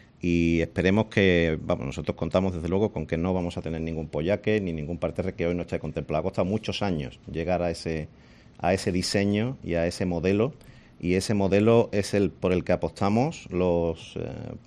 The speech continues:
los inversores privados y creo que las administraciones públicas también, eh, a largo plazo. Y, y creo que ese, conservar ese consenso a largo plazo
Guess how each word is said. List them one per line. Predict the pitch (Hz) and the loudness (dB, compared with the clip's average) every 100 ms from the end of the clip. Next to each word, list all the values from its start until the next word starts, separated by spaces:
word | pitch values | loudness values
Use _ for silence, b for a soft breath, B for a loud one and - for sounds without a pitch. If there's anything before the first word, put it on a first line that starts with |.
| - - | -12 -10
los | - - | -8 -6
inversores | 82 80 95 90 | -4 -2 0 -2
privados | - 95 110 92 - | 0 4 6 4 0
y | - | -8
creo | - 123 110 | -2 0 2
que | |
las | 87 90 | 0 -2
administraciones | 85 78 82 95 95 | -4 -6 -6 -6 -6
públicas | 92 92 90 | -6 -6 -6
también, | 90 90 127 B B B B B - | -4 -2 -4 B B B B B 0
eh, | 90 - | 2 4
a | 92 | 4
largo | 87 85 | 4 4
plazo. | 80 78 - - - - | 0 -4 -6 -18 -16 -4
Y, | 101 92 82 - | 0 0 0 -2
y | 92 | -2
creo | - 110 | 0 2
que | 117 | 2
ese, | 110 113 98 | 2 2 0
conservar | - 101 - 92 98 131 | 0 -2 0 4 6 4
ese | 123 - | 2 -2
consenso | 113 104 120 113 - | -2 -2 -2 -2 -2
a | 90 | 0
largo | 90 87 82 | 0 -2 0
plazo | 87 - 170 | -2 -2 -8